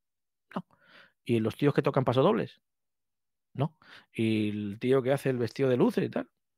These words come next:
No. ¿Y los carteles? No. Llega la tar-, la,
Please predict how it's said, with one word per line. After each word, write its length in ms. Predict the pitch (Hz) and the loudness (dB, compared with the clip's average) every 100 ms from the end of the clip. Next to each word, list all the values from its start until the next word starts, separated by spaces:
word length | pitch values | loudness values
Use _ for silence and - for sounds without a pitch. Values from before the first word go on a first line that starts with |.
| _ _ _ _ _ _ | _ _ _ _ _ _
No. 300 | 104 101 185 _ _ _ _ - | -6 -6 -6 _ _ _ _ 0
¿Y 80 | 123 | 2
los 120 | 113 | 2
carteles? 460 | 110 107 113 - - - | -2 -2 -2 -6 -16 -4
No. 220 | 175 - _ - - - _ - | -4 -4 _ -20 -20 -20 _ -10
Llega 360 | 110 110 120 | -6 -2 0
la 140 | 127 135 | 2 4
tar-, 280 | 156 160 175 | 4 4 4
la, 260 | 151 147 | 6 6